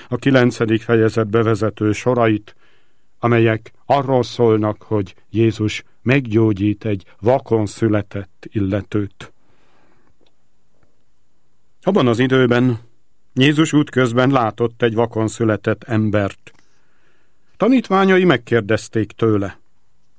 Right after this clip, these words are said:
„Mester, ki vétkezett? Ez vagy a szülei, hogy vakon született?” Jézus ezt felelte: „Sem ez nem vétkezett, sem a szülei.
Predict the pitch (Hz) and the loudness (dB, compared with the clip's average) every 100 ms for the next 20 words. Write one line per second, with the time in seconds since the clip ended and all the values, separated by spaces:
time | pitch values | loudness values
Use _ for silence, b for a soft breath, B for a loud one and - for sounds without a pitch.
0 | - - - 127 - 113 101 - - - | -20 -6 -2 -2 -2 -4 -4 -8 -20 -20
1 | - - 175 117 107 - 107 - 113 - | -12 -2 2 2 0 -2 -4 -4 -10 -16
2 | - - - - - - - 120 120 147 | -20 -20 -20 -20 -20 -20 -12 -2 2 2
3 | 165 190 170 165 - 160 98 101 - - | -2 -2 0 0 2 0 0 -6 -14 -20
4 | - 127 107 123 117 113 104 - 110 98 | -8 -6 0 -2 0 -2 -2 -4 -4 -4
5 | - 101 - - - - - - - - | -10 -16 -18 -20 -20 -20 -20 -20 -20 -20
6 | - - - - - - - - 123 165 | -20 -20 -20 -20 -20 -20 -20 -4 0 2
7 | 180 170 113 - 113 110 104 104 113 98 | 2 0 -2 -2 -2 0 -2 -4 -4 -6
8 | - - - - - - - - 127 123 | -8 -20 -20 -20 -20 -20 -16 -2 2 2
9 | 127 113 120 120 120 123 120 - 123 139 | 2 2 2 2 2 2 0 -2 0 0
10 | 151 - - 151 - - 143 143 135 165 | -4 -6 -10 -10 -12 -4 2 2 2 0
11 | 110 98 101 | 0 -4 -12